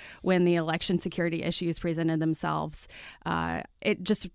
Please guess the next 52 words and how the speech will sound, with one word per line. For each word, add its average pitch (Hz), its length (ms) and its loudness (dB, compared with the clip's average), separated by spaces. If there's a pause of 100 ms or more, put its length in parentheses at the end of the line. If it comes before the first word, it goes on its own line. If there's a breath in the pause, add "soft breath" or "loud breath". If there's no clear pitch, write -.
(280)
drew 214 200 4
me 208 160 6
to 180 300 4
run 180 200 4
for 190 140 0
Secretary 175 460 -2
of 156 60 -4
State 165 360 -2
and 156 400 -2
to 160 240 -4
get 165 160 -4
my 170 80 0
feet - 240 -6
wet 156 320 -4 (100)
and 156 600 -2
see 180 240 0
what 175 120 2
it's 156 140 -4
all 151 160 0
about. 151 480 -2 (400 loud breath)
And 160 400 2
we 190 240 4
are 165 380 0
light 196 280 4
years 180 300 0
ahead 160 460 -2
of 165 100 -4
where 170 140 0
we 165 80 0
started 156 340 -2
last 147 380 0
year. - 260 -6 (320 loud breath)
And 185 180 2
so 190 160 2
with 180 180 0
the 175 240 0
A 185 200 -2
G, 175 400 0 (100)
uh, 170 240 -4
seat 170 380 -2
being 170 340 2
up - 300 -6
for 175 140 -4
grabs, 160 500 -2
uh, 156 260 -4
with, 160 380 -4
uh, 160 300 0
the 156 260 -4
c-, - 140 -8
incumbent 170 500 0
right 170 180 -2
now, 160 460 -2